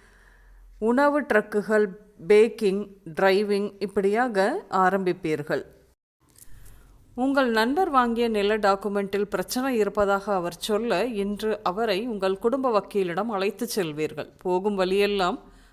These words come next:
அவருடைய குடும்ப கதை வேறு என்று உங்களிடம் சொல்வார். அவருக்கு கூட திருமணமானதிலிருந்து மாமியார் மருமகளிடையே ஒரே பிணக்குதான். அவருக்கு ஒரே தலைவலி, வெறுத்துதான் விட்டார் போலும். ஒரு மாதம்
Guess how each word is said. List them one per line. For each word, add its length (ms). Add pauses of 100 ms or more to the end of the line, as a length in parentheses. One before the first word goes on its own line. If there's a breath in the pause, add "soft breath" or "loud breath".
(140 soft breath)
அவருடைய 440
குடும்ப 340
கதை 300
வேறு 280
என்று 380
உங்களிடம் 460
சொல்வார். 540 (500 soft breath)
அவருக்கு 480
கூட 200
திருமணமானதிலிருந்து 1200
மாமியார் 540
மருமகளிடையே 920
ஒரே 240
பிணக்குதான். 720 (400 soft breath)
அவருக்கு 420
ஒரே 240
தலைவலி, 760
வெறுத்துதான் 560
விட்டார் 460
போலும். 380 (640 soft breath)
ஒரு 280
மாதம் 680